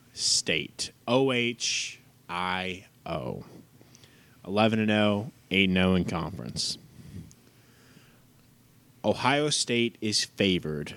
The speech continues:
by seven and a half. The over-under is fifty-six.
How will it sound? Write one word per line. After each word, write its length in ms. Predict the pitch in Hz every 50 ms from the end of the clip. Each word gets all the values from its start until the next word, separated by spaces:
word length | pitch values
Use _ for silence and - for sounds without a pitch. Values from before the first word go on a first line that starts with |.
| - - -
by 180 | - 92 87 85
seven 400 | - - - - 107 98 95 98
and 100 | 98 98
a 80 | 98 95
half. 600 | 92 92 - - - - - - - - - - - - - - - - - - - - - _ _ _ _ - - - - - - -
The 180 | - 95 92 -
over-under 800 | 98 107 110 107 113 110 104 101 104 107 104 117 113 113 117 - -
is 240 | 95 92 85 - -
fifty-six. 1000 | - - - 104 - - - 85 - - - - 131 135 135 - - - - -